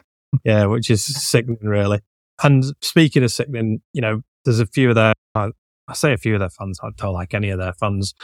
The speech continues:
but there's a few of their fans that just make disgusting chants, uh, repeat what they are. And, yeah, it's just a bit sickening. And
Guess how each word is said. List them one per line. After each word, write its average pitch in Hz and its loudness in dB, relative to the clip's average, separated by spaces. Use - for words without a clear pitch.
but 120 2
there's 113 4
a 113 6
few 123 4
of 113 6
their 104 4
fans 104 -2
that 113 -10
just - -4
make 110 -4
disgusting - -2
chants, - -2
uh, 104 0
repeat 117 -2
what 117 -2
they 110 0
are. 107 2
And, 107 0
yeah, 135 6
it's 123 2
just - -10
a - -12
bit - -10
sickening. 107 -6
And 107 -2